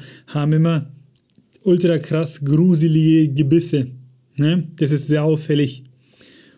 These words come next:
Und ich glaub, wenn man, ja, Zahntechniker, die kümmern sich ja, glaub ich, weniger wie ein Zahnarzt um den Inhalt im Mund, sondern die bauen, glaub ich, eher irgendwie, na, wie nennt sich's?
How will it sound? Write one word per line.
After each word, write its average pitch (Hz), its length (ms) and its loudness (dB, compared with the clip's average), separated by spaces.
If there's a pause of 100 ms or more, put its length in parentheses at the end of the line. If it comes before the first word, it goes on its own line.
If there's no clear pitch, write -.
(160)
Und 156 440 0 (640)
ich - 200 -10
glaub, 160 540 -2 (100)
wenn 151 300 0
man, 147 460 -4 (220)
ja, 143 160 -6
Zahntechniker, 143 960 -6
die 127 160 -10
kümmern 160 320 -2
sich 131 180 -10
ja, 151 60 -4
glaub 139 240 -4
ich, 131 160 -10
weniger 143 560 -4 (260)
wie 139 120 -4
ein 127 80 -6
Zahnarzt 147 580 -6
um 151 360 -2 (180)
den 143 120 -2
Inhalt 170 520 0
im 170 100 0
Mund, 180 220 0 (400)
sondern 139 440 -4
die 127 120 -6
bauen, 147 400 -2
glaub 139 260 -2
ich, - 360 -12 (260)
eher 143 420 -4
irgendwie, 135 480 -4 (1120)
na, 139 200 -4
wie 147 100 0
nennt 143 220 -2
sich's? 127 340 -8